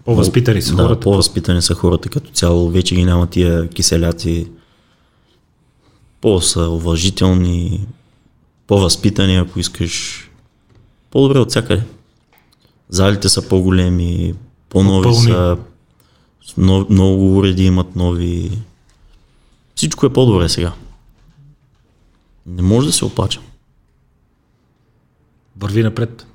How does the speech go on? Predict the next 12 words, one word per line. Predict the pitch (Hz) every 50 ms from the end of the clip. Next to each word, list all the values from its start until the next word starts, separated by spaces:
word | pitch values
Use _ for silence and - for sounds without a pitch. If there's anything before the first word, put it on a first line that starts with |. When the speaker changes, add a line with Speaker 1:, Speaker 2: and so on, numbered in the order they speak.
| _ -
Speaker 2:
Върви | 87 85 85 85 87 95
напред, | 104 110 - - - 95 - - - - -
абсолютно. | - - - 87 87 - - - _ _ _ _ _ _ _ _ _ _ _ _ _ _ _ _ _ _ _ _ _ _ _ _ -
Абсолютно | - - - 92 - - 95 92
върви | 95 92 95 92
напред. | 90 90 - - 90 - - - - - - _ _ _ _ _ _ _ _ _ _ _ _ _ _ _ _ _ _ _ _ _ _ _ _ _ _ _ _ _ _ _ _ _ _ _ _ _ _ _ _ _ _ _
Speaker 1:
Ще | - - - 110
успее | 101 - - - 120 120 127 127
ли | 135 135
според | 127 - - 143 135 127 127
тебе, | 139 143 139 143 139 139 135 131
а, | 120 123 - - - - 123 123 120 117 -